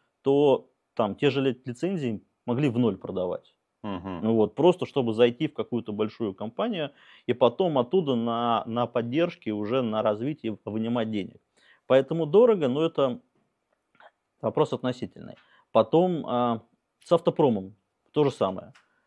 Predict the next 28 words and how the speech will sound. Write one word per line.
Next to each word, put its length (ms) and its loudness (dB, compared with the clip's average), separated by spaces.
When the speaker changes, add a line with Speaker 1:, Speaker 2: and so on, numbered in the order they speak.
Speaker 1:
А 540 6
почему 560 0
не 140 -2
переходили 760 0
на 160 0
российский 480 -4
автопром? 560 -4
Ну, 200 -6
потому 300 0
что 160 -4
можно 280 0
было 360 2
локализовать 760 4
завод, 420 4
потому 360 2
что 160 -6
можно 360 2
было, 580 4
а, 760 -2
взять 300 0
уже 180 -4
там 800 -12
хорошую, 500 2
го-, 220 -2
готовую 500 -4
там 300 -14
какую-нибудь 360 -18
там 160 -20